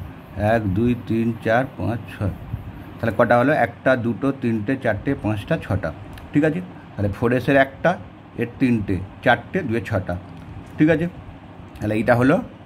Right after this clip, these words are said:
এসপি থ্রি ডি টু hybridization, এসপি থ্রি ডি টু hybridization।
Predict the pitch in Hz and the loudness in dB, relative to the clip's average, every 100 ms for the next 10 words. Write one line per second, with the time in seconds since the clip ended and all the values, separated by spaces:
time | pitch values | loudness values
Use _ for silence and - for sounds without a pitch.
0 | - - - - - 131 170 175 - - | -20 -14 -12 -8 0 4 4 2 -8 -18
1 | - - - - - 131 127 - 185 277 | -20 -20 -20 -18 -2 0 2 2 4 2
2 | - - - - 101 104 120 120 240 180 | -2 -16 -18 -12 -2 2 2 2 0 2
3 | 117 110 120 120 113 - 101 85 - - | 2 4 4 2 0 0 0 0 -8 -18
4 | - - - 143 147 - 151 147 196 247 | -18 -18 -2 -2 -2 2 4 4 2 0
5 | 285 - - - 104 127 123 220 143 110 | -2 -10 -20 -6 0 0 0 -2 0 2
6 | 107 98 95 95 92 | 2 4 2 0 -4